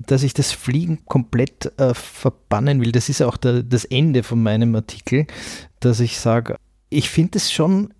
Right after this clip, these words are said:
m-, man muss es auch sozusagen anerkennen, dass das Fliegen und die technischen Möglichkeiten zu fliegen ja eine, eine grandiose Leistung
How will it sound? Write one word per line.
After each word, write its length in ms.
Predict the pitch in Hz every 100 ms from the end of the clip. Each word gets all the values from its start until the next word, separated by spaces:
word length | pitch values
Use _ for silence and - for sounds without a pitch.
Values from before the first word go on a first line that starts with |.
| -
m-, 160 | 147 -
man 320 | - 147 143
muss 240 | 143 165 -
es 160 | -
auch 400 | - 117 - - - _ -
sozusagen 500 | 139 139 - 123 135
anerkennen, 720 | - 175 160 - 113 131 156 - - -
dass 200 | - 143
das 120 | 139
Fliegen 680 | - - - - 139 196 151
und 220 | 135 113
die 180 | 120 113
technischen 480 | 139 147 175 - 117
Möglichkeiten 680 | 120 220 185 - 104 - 120
zu 140 | -
fliegen 540 | - - 117 104 107 95 - - - _ _ -
ja 300 | 127 127 131
eine, 540 | - 139 131 131 131
eine 440 | 135 127 127 123 131
grandiose 640 | - 147 127 139 131 202
Leistung 760 | 156 104 185 - - 117 113